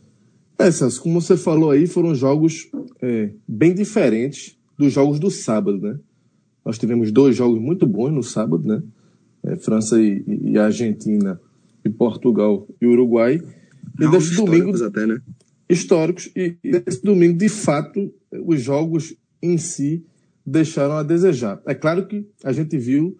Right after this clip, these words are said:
Speaker 1: no fim das contas, teve muita emoção, teve muita tensão, tiveram todos esses componentes que compõem, é, que constroem um jogo de Copa do Mundo, é, marcante, tiveram no final, né? Teve aquele, o clímax,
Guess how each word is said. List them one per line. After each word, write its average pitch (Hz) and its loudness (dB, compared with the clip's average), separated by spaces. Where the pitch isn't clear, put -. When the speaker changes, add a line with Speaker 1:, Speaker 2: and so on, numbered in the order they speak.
Speaker 1:
no 175 4
fim 190 -2
das 147 0
contas, 160 -4
teve 156 0
muita 170 -2
emoção, 147 -4
teve 131 -2
muita 156 -4
tensão, 139 -2
tiveram 143 0
todos 196 2
esses 214 0
componentes 165 -2
que 165 -2
compõem, 127 -4
é, 107 0
que 135 -2
constroem 156 4
um 165 8
jogo 151 2
de 147 4
Copa 156 0
do 135 2
Mundo, 143 0
é, 120 -6
marcante, 131 -4
tiveram 175 2
no 208 2
final, 151 -2
né? 127 -6
Teve 175 0
aquele, 156 -2
o 147 -10
clímax, 165 0